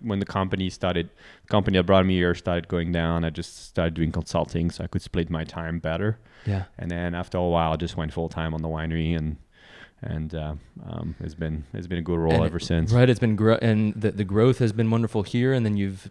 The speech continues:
Speaker 2: branched out into other businesses as well, which we'll talk about. We'll talk about your rum project, uh, down the line. Um,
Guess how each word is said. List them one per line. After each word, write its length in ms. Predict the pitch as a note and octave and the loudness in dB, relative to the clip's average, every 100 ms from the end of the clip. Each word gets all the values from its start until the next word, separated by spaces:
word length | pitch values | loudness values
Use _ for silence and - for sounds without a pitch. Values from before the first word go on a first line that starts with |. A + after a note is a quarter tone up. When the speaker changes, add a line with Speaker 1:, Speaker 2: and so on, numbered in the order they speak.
| - | -6
Speaker 2:
branched 380 | A2+ G2+ G#2 - | 0 0 0 0
out 160 | G2+ G2+ | 0 0
into 200 | G2+ F#2 | -2 0
other 180 | G2 | 0
businesses 520 | F#2+ A#2 C3 A2+ G2+ F#2+ | 2 2 2 0 0 -2
as 140 | F2+ | 0
well, 240 | A2+ G#2 | 0 0
which 160 | F2+ - | -2 -6
we'll 80 | F#2 | -6
talk 240 | G2 F2+ | -4 -4
about. 240 | F#2 F2+ F2 | -4 -4 -4
We'll 100 | F#2 | -6
talk 200 | F#2 F2 | -8 -6
about 200 | E2+ - | -6 -6
your 120 | F2+ | -4
rum 260 | F#2+ F#2+ | -4 -4
project, 720 | F#2 F#2 F2 F#2 F2 F#2 - | -2 -2 -2 -4 -6 -6 -8
uh, 200 | F2+ E2 | -10 -8
down 240 | E2+ F#2 F2+ | -8 -6 -6
the 60 | F2 | -6
line. 440 | F2+ F#2+ F2 F#2+ - - - - - | -4 -4 -6 -10 -14 -20 -20 -20 -8
Um, 460 | F2+ E2+ E2+ F2 | -6 -4 -4 -4